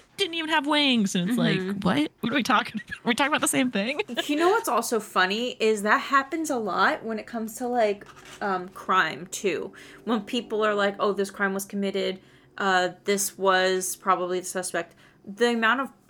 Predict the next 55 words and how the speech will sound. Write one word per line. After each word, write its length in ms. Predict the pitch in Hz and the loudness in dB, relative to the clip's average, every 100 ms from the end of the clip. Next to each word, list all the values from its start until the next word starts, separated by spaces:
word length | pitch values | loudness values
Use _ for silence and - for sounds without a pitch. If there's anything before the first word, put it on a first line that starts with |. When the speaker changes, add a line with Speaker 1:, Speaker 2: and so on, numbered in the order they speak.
| - | -14
Speaker 2:
calls 480 | - 196 196 240 | -4 0 0 -2
that 180 | - - | -4 -4
come 240 | - 226 208 | -4 -4 -4
in 540 | - 180 180 240 247 | -4 -4 -4 -6 -4
that 160 | 208 214 | -4 -4
people 260 | 208 202 | -6 -4
say, 220 | 202 196 - | 0 2 2
"Oh, 160 | 254 | 4
I 120 | 254 | 4
saw 240 | 254 285 262 | 4 4 4
this 160 | 269 | 2
person 420 | 269 269 247 247 220 | -2 -6 -2 -2 0
was 340 | 220 208 202 | 0 0 0
suspicious 760 | - 220 - 240 - 208 202 | -2 -4 -4 -4 -2 -4 -2
and 340 | 208 202 202 202 | -2 0 0 2
they 180 | 214 196 | 2 2
were, 240 | 190 226 | 0 -4
looked 240 | 220 247 | -4 -6
like 200 | 277 269 | -4 -6
this 360 | - 285 - - | -2 -2 -2 -4
and 240 | 208 202 202 - - - - | -4 -6 -8 -18 -20 -20 -2
they 160 | 226 226 | 2 2
had 200 | 233 220 | 0 -2
used 300 | 247 240 - | -4 -2 0
this 160 | 269 | 2
Speaker 1:
Mm-hmm. 80 | 202 | 2
Speaker 2:
descriptor," 640 | 156 170 269 226 190 185 - | 2 0 0 2 4 2 -2
and 180 | 208 | -2
then 340 | 202 196 196 196 | 0 0 -2 -2
they 80 | 214 | -2
wind 240 | 202 226 | 0 -2
up 100 | 269 | -2
getting 300 | 220 202 214 | 0 0 0
so 260 | 202 - 208 | -4 -4 -2
many, 320 | 208 208 214 | -2 -4 -4
like, 480 | 214 170 160 - - _ - _ | -2 0 -2 -6 -20 _ -20 _
conflicting 560 | - 277 262 254 247 254 | -6 -4 2 2 2 -6
information 520 | 247 226 208 202 247 | -4 -2 0 -2 -4
that 100 | 220 | -4
it 80 | 185 | -4
makes 240 | 220 - | -4 -4
it 60 | 233 | -6
even 180 | 196 | -6
harder 500 | 185 - 208 214 254 | -8 -2 0 2 0
for 160 | 262 254 | -2 -4
them 160 | 220 208 | -6 -6
to 140 | 202 | -6
narrow 220 | 202 202 | -4 -4
down, 260 | 202 208 190 | -4 -4 -4
okay, 300 | 208 208 190 | -6 -4 -4
who 260 | 196 226 | -4 -8
has 240 | 220 202 202 | -4 -4 -2
an 80 | 202 | 0
actual 360 | 185 185 185 | 0 -2 -4
lead. 360 | 175 196 151 | -2 -4 -6